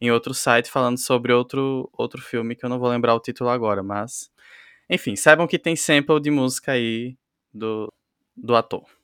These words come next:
É isso. <laughs> E aí, conceitualmente, a música faz parte aí desse universo que o Gorillaz criou, né, que o Damon, é, criou pra essa banda que só tem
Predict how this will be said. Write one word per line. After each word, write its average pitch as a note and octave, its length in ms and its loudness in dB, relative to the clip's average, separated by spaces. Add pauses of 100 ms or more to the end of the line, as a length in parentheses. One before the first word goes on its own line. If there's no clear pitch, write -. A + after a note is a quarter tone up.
(320)
É A2 140 -4
isso. - 280 -16
<laughs> - 1080 -4 (160)
E E3 80 4
aí, F3 260 6
conceitualmente, F3 1000 0
a D#3+ 60 -2
música C#3+ 360 -2 (1400)
faz - 280 2
parte C3+ 340 4
aí B2 160 2
desse A#2+ 320 -6
universo B2 580 0
que B2+ 240 -4
o A#2 80 -2
Gorillaz A2+ 460 -2
criou, A#2+ 680 -2
né, A2+ 200 -8
que - 200 -10
o A2+ 80 -4
Damon, A#2 500 -2 (760)
é, G#2 520 -4
criou A2+ 400 0
pra A2 400 -2
essa G#2+ 240 -6
banda A2 360 -4
que A2 520 -10
só - 180 -6
tem A2 320 -8